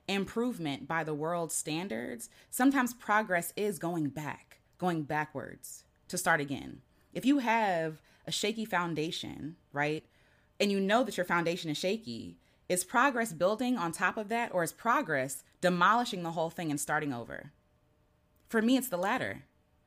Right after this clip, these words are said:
Destroying something that is not good, not healthy, not beneficial, not safe, right? Destroying that thing is progress. But it doesn't feel like progress because we have totaled everything, we have leveled everything,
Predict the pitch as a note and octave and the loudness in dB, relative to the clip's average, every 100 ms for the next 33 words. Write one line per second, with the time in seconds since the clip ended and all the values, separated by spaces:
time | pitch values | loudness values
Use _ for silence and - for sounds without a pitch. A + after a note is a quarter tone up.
0 | _ - F#3+ - G#3+ A#3+ B3+ B3+ G3+ G#3+ | _ -6 -2 0 0 2 2 2 0 0
1 | E3+ E3 D#3+ D3+ E3 E3+ F#3+ - - - | -2 0 0 0 0 2 2 0 -6 -18
2 | _ _ _ D#3+ F#3 G#3+ C3 A#2 - E3+ | _ _ _ -4 0 2 2 -2 0 0
3 | - G#3+ G3 - C3 A#2 D#3+ F3 E3+ - | 2 0 -2 -2 -6 0 0 0 -2 -4
4 | E3+ D3 A#2+ B2+ - _ - E3+ - G3 | -4 -4 -6 -8 -14 _ 2 2 2 -2
5 | A#2+ - - D3 D3+ D3 - _ - E3+ | -2 -8 -8 0 0 0 -8 _ -6 -4
6 | - G#3 A#3 G#3+ F3+ - - A3 D#3+ C3 | 0 2 2 2 -2 -4 -4 -2 0 0
7 | C3 _ _ F#3+ F3 - - F3 C#3+ - | -2 _ _ 2 2 0 0 0 0 -4
8 | - - - - _ _ - F#3+ G3+ F#3 | -10 -14 -16 -18 _ _ 0 4 4 4
9 | D#3 - B3+ D#4 G#3 - D#3+ C#3 B2+ B2 | -2 -4 -2 2 0 -2 -4 -4 -4 -4
10 | A#2+ - - - - F3 F3+ F3+ F3+ D#3 | -6 -10 -14 -16 -10 -2 -2 -2 -4 -4
11 | - A3+ C4 A3 D#3+ C#3+ C#3 C3+ C3+ C#3+ | -2 0 2 2 0 -2 -4 -2 -2 -2
12 | D#3+ D3 D3+ G#3+ G#3 E3+ C#3 C3+ C3+ C3 | -4 -6 0 0 0 -2 -4 -4 -6 -8
13 | A#2+ B2+ | -6 -6